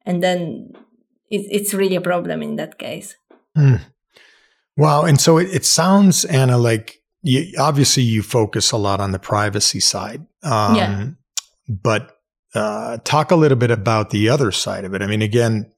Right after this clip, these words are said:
Speaker 2: we look at multitude of different types of devices. We already talked about the fact that many of these devices share libraries. Uh, they ship with critical vulnerabilities, uh, that kind of go from one device to the next. It's,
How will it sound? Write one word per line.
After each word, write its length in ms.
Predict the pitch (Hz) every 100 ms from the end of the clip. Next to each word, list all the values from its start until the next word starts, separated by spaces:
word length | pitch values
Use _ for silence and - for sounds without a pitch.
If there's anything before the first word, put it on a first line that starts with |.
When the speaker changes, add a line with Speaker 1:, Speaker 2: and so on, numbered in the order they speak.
| _
Speaker 2:
we 480 | 104 120 120 110 120
look 240 | 120 117 110
at 240 | 104 -
multitude 800 | 98 98 113 127 127 117 131 104
of 120 | 95
different 300 | 101 - 98
types 260 | 110 101 -
of 100 | 92
devices. 680 | 101 104 107 - 107 101 - - - _
We 120 | - 120
already 220 | 123 117
talked 280 | - 120 -
about 180 | 113 110
the 80 |
fact 300 | 117 113 107
that 100 | 113
many 340 | 104 110 135 135
of 120 | 107
these 180 | 113 101
devices 680 | 107 107 104 - 101 92 - _
share 600 | - - 120 98 92 104 - -
libraries. 880 | 92 110 120 120 117 120 113 - - - _ _ _ _ -
Uh, 140 | 123
they 160 | 104 107
ship 560 | - - - 160 - 123
with 240 | 107 - _ _ -
critical 540 | - - 151 143 131
vulnerabilities, 1200 | 107 101 104 95 92 110 117 117 117 110 107 - -
uh, 200 | 95 87
that 180 | 92 92
kind 220 | - 98
of 140 | 92 92
go 160 | 110
from 300 | 104 - 92
one 200 | 104 117
device 380 | 113 107 107 104
to 100 | -
the 140 | 95 92
next. 480 | 101 107 - - 101
It's, 260 | 87 -